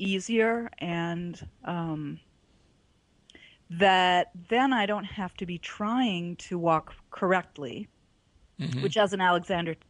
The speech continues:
Speaker 1: teacher, I must admit I fall prey to sometimes, this sort of, um, wanting to do it right idea.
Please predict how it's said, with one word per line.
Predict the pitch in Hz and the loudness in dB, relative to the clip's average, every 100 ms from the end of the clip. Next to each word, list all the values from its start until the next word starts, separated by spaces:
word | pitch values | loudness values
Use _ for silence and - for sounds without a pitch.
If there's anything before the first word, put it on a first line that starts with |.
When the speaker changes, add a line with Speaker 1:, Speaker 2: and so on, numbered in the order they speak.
| _ | _
Speaker 1:
teacher, | - 175 - | -12 -8 -2
I | 160 156 - - - - | 0 0 -6 -14 -20 -4
must | 190 190 - | 0 0 0
admit | 175 165 | 0 2
I | 151 151 _ - | 2 -2 _ -2
fall | 180 165 | 2 2
prey | - 175 156 | 0 -2 -2
to | - 143 | -6 -10
sometimes, | - 147 147 156 139 143 | -6 -6 -4 -4 -4 -4
this | - 143 | -6 -6
sort | - 180 160 | 0 0 0
of, | 120 - - - - _ - | -2 -8 -20 -20 -20 _ 0
um, | 151 - | 0 4
wanting | 185 180 156 | 4 4 2
to | - | -2
do | 165 151 | -2 -4
it | - | -2
right | 156 147 135 - - | 0 0 0 -6 -6
idea. | 160 147 135 131 | -6 -6 -6 -6